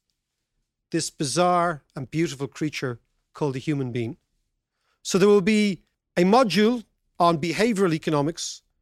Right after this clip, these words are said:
which is the psychology of economics, which is increasingly very, very important, because if you don't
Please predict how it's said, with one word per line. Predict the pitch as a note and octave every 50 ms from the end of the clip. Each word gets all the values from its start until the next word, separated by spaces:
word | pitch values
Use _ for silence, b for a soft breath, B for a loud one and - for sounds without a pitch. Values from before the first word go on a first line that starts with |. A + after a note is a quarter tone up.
| _ _ _ _ _
which | - E3+ D#3 -
is | D#3 -
the | F3
psychology | D3 - F#3+ E3+ - - G3 G#3+ A3 G3 D3 E3+ D#3+
of | C3 C3
economics, | C#3+ - - D3 C#3+ C3+ C#3 C#3+ - - -
which | E3+ - E3+
is | D3+ D3+
increasingly | E3 E3 - - A3 G3 E3+ - - F#3 F3 D#3+ D#3 D#3 D3+ _ _ _ _ _ -
very, | C#3 F3+ F3+ F3 E3
very | C#3+ D#3+ D#3
important, | C#3+ - - E3 D#3 D3+ - C#3+
because | C3+ C3 - C#3 C3+
if | C#3+
you | E3
don't | E3 A#3 A#3+ G#3+ -